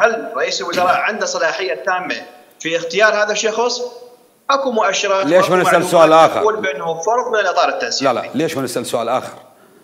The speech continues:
Speaker 2: هل يستطيع الإطار أو هل تستطيع الحكومة أو هل يستطيع محمد الشياع السوداني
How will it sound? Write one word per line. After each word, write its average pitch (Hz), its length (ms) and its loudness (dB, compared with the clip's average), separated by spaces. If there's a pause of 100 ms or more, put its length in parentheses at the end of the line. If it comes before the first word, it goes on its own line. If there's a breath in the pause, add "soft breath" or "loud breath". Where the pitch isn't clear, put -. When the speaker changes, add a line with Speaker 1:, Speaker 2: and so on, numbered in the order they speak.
(120 soft breath)
Speaker 2:
هل 117 160 -4
يستطيع 120 400 -4
الإطار 117 460 -2 (680 loud breath)
أو 98 140 -4
هل 113 80 -4
تستطيع 117 580 -4
الحكومة 117 640 -4 (420 loud breath)
أو 107 140 -2
هل 120 100 -2
يستطيع 123 400 -4
محمد 190 500 -2
الشياع 131 400 -2
السوداني 117 720 -4